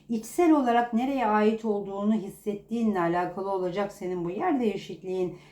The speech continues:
Kalbinden gelen sesi dinleyeceksin ve hayatınla ilgili harekete geçeceksin.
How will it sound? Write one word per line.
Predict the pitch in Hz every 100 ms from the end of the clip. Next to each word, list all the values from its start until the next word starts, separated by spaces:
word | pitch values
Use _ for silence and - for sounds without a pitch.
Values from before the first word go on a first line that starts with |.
| _
Kalbinden | 214 196 190 208 226 277 262
gelen | 220 196 180
sesi | 185 180
dinleyeceksin | 165 180 180 180 175 226 220 185 165
ve |
hayatınla | 170 180 190 190 208 175
ilgili | 202 208 294
harekete | 233 185 202
geçeceksin. | 185 175 151 160 160 - 160